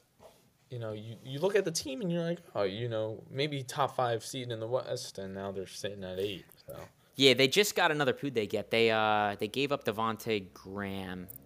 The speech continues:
Speaker 2: and they got, they got another piece. Um, nothing crazy. It's not, like, a big headline name, but look it up real quick for me. I'm just blanking on the name. But I know
Speaker 1: Oh,
Speaker 2: that,
Speaker 1: yeah.
Speaker 2: and Devontae Graham, he was a nice little player in Charlotte, but he never really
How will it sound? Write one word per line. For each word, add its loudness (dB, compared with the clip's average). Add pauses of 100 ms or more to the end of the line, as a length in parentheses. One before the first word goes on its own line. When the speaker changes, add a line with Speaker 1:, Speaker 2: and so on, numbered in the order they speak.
(260)
Speaker 2:
and -6
they 0
got, -2
they 0
got 4
another 2
piece. -6
Um, -2
nothing 2
crazy. -4
It's -4
not, -4
like, -10
a -10
big -6
headline -6
name, -6
but -6
look -2
it 0
up -2
real -2
quick -4
for -6
me. -4
I'm -2
just -6
blanking -4
on -4
the -6
name. -4 (480)
But 6
I 12
know 8
Speaker 1:
Oh, 10
Speaker 2:
that, 6
Speaker 1:
yeah. 2
Speaker 2:
and 6
Devontae 10
Graham, 8
he 4
was 2
a 0
nice 6
little 4
player 4
in 0
Charlotte, 2
but 2
he 0
never 4
really 2